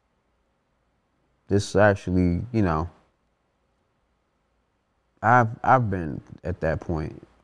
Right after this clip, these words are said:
Um, like, relationships get deep. Sometimes you be that connected. You may have projected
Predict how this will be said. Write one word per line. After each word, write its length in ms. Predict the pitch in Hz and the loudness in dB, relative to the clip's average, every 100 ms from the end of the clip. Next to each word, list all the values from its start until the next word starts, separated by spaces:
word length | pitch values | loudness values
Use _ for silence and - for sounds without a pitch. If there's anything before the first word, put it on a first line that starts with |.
| - | -12
Um, 440 | 73 73 80 87 - _ _ _ _ _ _ _ _ _ _ _ _ _ _ _ _ _ _ _ _ _ _ _ _ - | -8 -6 -6 -8 -10 _ _ _ _ _ _ _ _ _ _ _ _ _ _ _ _ _ _ _ _ _ _ _ _ -8
like, 300 | 101 110 104 - | 2 4 2 0
relationships 840 | 104 117 135 - 117 - 101 87 | 2 6 6 4 0 2 0 0
get 260 | - 87 76 | -2 -2 -2
deep. 280 | 71 60 - _ _ _ _ _ _ _ - | -4 -4 -8 _ _ _ _ _ _ _ -14
Sometimes 480 | - - 104 95 | -8 0 2 2
you 80 | 92 85 - | 0 -2 -2
be 120 | 87 | -2
that 240 | 82 90 82 | 2 0 0
connected. 600 | 90 87 82 82 76 - _ _ _ _ _ _ _ _ _ _ _ _ _ _ _ | -2 -2 -2 -2 -4 -4 _ _ _ _ _ _ _ _ _ _ _ _ _ _ _
You 160 | 90 104 | 2 4
may 180 | 101 | 6
have 300 | 98 90 82 - - - - _ _ _ _ _ _ _ _ _ _ _ - | 6 4 2 -6 -20 -20 -20 _ _ _ _ _ _ _ _ _ _ _ -20
projected 800 | - 98 82 98 95 - 90 80 | -6 -4 0 2 2 0 0 0